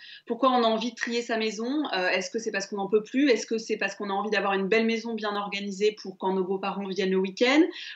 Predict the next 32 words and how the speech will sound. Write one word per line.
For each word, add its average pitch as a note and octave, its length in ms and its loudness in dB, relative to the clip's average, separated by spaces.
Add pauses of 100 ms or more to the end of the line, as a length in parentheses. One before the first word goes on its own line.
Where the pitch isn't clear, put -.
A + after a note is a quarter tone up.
Ou G#3+ 80 8
est-ce G#3+ 120 6
que C4 100 4
c'est B3 120 2
vraiment A3+ 320 2
pour C4 220 -6
soi ? G3+ 320 -2
Donc F3+ 200 -2
euh, G3 60 0
l'idée, G3+ 260 0
c'est B3 140 0
de - 60 -4
savoir G3 240 2
pourquoi C4+ 400 2
et A#3 60 2
d'avoir F#3 300 0
vraiment G#3 320 0
un F#3+ 40 -2
but A3+ 380 -4 (300)
à F3+ 120 0
la F3+ 100 2
fin B3 300 -6 (340)
du F3 100 -2
rangement. F#3 540 0 (240)
Et G3+ 80 2
ensuite, D4+ 400 4
ouais, G#3+ 240 4
moi, A#3 100 0
je G3 140 -4
viens C4+ 160 0
chez G#3+ 300 -2
eux, D4+ 240 2